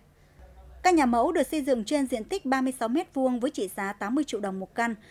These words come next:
trong đó Bộ Công an hỗ trợ năm mươi triệu đồng, tỉnh Đắk Lắk hỗ trợ hai mươi triệu đồng và huyện Chư Mờ Ga hỗ trợ mười triệu đồng. Sau lễ bàn giao hai căn nhà mẫu, Bộ Công an sẽ đồng loạt khởi công xây dựng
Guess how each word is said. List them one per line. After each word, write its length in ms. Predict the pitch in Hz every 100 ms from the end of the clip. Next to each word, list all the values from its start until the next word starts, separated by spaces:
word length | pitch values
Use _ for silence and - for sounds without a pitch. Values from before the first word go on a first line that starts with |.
| - _
trong 160 | 330 285
đó 220 | 220 285
Bộ 140 | 320
Công 200 | - 269
an 140 | 262 226
hỗ 140 | 294
trợ 240 | - 262
năm 220 | 208 247 247
mươi 80 |
triệu 180 | 240 208
đồng, 220 | 202 190 185 -
tỉnh 180 | 240 180
Đắk 160 | 262
Lắk 160 | 320 370
hỗ 120 | 277
trợ 220 | - 262
hai 160 | 202 240
mươi 120 | 240
triệu 160 | - 202
đồng 200 | 202 185 - - -
và 120 | 226 254
huyện 200 | 254 226
Chư 140 | 320
Mờ 140 | 247 208
Ga 140 | 247
hỗ 160 | 233 294
trợ 260 | - 247
mười 200 | 196 208
triệu 160 | 190 208
đồng. 180 | 202 185 - _ _ _ - _ _ _
Sau 200 | - 359
lễ 180 | 311 320
bàn 200 | 320 247 302
giao 180 | 294
hai 140 | 294 285
căn 180 | 285 262
nhà 120 | 226
mẫu, 240 | 208 220
Bộ 160 | 339 254
Công 180 | 277 277
an 160 | 262
sẽ 120 | 254
đồng 220 | 294 247 208
loạt 180 | 202
khởi 140 | - 196
công 200 | 262 247
xây 180 | 269 240
dựng 240 | 233 196